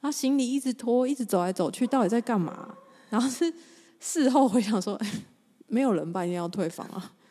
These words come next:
还是跟我们一样很晚才到。可是我觉得那天感觉住宿的人很少，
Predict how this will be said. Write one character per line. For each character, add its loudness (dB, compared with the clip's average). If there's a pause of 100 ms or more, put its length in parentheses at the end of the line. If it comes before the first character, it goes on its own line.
(160)
还 -4
是 2
跟 4
我 4
们 0
一 0
样 0
很 -4
晚 -2
才 -14
到。 -10 (440)
可 -14
是 0
我 6
觉 -2
得 0
那 -2
天 0
感 -4
觉 -10
住 -4
宿 -8
的 -8
人 -12
很 -14
少， -16